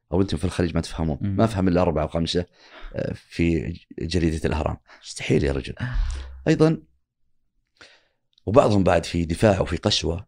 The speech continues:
Speaker 1: مثل رجاء النقاش كاتب الكبير هذا المعروف، يقول: "ها-، هؤلاء المغرضون يقيمون رأيهم على أساس الترجمة الحرفية". قاعدين نقرأ إنجليزي إحنا.
Speaker 2: <laughs>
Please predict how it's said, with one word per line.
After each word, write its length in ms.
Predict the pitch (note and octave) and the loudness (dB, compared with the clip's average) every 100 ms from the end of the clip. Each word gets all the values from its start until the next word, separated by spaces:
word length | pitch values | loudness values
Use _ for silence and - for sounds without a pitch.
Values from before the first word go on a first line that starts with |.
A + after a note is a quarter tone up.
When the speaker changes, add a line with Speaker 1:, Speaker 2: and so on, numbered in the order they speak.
| - | -8
Speaker 1:
مثل 120 | - | -4
رجاء 280 | D#2+ E2 F2 | -2 2 0
النقاش 420 | D#2 D2 D#2+ D2+ | 0 -2 -4 -4
كاتب 280 | - C#2+ B1+ | -4 -6 -6
الكبير 480 | C2+ - D#2+ C#2+ C2+ | -8 -10 -6 -4 -4
هذا 180 | C2 B1 | -6 -8
المعروف، 500 | C2 C#2+ C2 - - - _ _ _ _ _ _ _ _ _ - | -10 -8 -10 -10 -16 -20 _ _ _ _ _ _ _ _ _ -8
يقول: 260 | - A#2 | 0 0
"ها-، 280 | G2 A2+ - - | 2 0 -2 0
هؤلاء 360 | G#2+ A2 G#2+ | 2 4 4
المغرضون 520 | F2+ F2+ F#2 G2+ A2 | 2 0 0 0 2
يقيمون 380 | E2+ G2+ G2+ A2 | 2 0 2 2
رأيهم 300 | F#2+ G2+ F2+ | 2 2 0
على 120 | F#2+ | -2
أساس 240 | F#2 F#2+ - | -2 -2 -2
الترجمة 380 | - G2 F2+ E2+ | -2 -2 0 -2
الحرفية". 540 | F#2 F2 F#2 D#2 D2 - | 0 -2 -4 -10 -12 -8
قاعدين 240 | E2+ F2 | -2 0
نقرأ 140 | D#2 D2+ | 0 0
إنجليزي 420 | D2 D#2 B1+ C2 | -2 -4 -4 -6
إحنا. 160 | B1+ | -4
Speaker 2:
<laughs> 800 | C#2+ - A#2+ - G#2+ - A2 - | -2 0 0 0 -6 -6 -14 -16